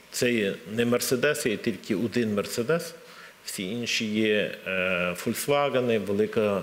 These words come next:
е, велике число з них двохприводний, е, з повним обладнанням.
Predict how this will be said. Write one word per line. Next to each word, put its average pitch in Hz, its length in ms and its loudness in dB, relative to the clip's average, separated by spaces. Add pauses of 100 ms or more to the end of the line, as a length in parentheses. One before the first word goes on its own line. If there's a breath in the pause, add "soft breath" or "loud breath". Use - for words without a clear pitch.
(120)
е, 104 80 2
велике 104 320 2
число 107 440 0
з - 100 -6
них 98 180 -2
двохприводний, 127 760 -2 (1160 loud breath)
е, 95 200 2
з - 100 -4
повним 120 380 2
обладнанням. 113 920 2